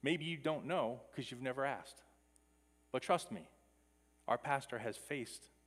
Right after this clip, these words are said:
suffering. He just isn't gonna talk to you, you about it 'cause he's more interested in hearing about the things that you're going through, 'cause that's a pastor's heart. That's what pastors do.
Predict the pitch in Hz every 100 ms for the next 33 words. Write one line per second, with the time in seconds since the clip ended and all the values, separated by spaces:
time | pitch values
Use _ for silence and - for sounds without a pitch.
0 | _ _ _ - 190 - 101 78 - _
1 | _ _ _ _ _ _ _ _ _ _
2 | _ _ _ 135 107 - - - _ _
3 | _ _ 117 101 98 92 143 151 - 82
4 | 87 - _ _ 98 85 80 78 - -
5 | 120 151 143 131 120 110 - 110 101 113
6 | 107 101 - - - - 107 110 107 135
7 | 117 120 165 156 120 95 - 82 80 -
8 | - - - 196 190 175 190 190 - 156
9 | - 190 110 - - - _ _ _ _
10 | _ _ _ _ _ 190 - 170 180 160
11 | - 147 - 190 143